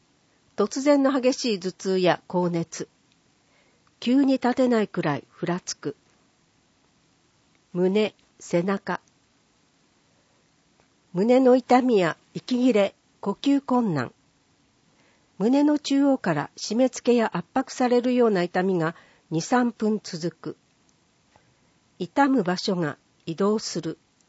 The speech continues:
手足。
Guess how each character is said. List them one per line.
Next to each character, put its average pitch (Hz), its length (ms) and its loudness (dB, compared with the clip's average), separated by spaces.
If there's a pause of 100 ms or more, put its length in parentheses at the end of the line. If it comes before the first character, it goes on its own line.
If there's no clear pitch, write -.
(1600)
手 247 200 0
足。 - 340 -6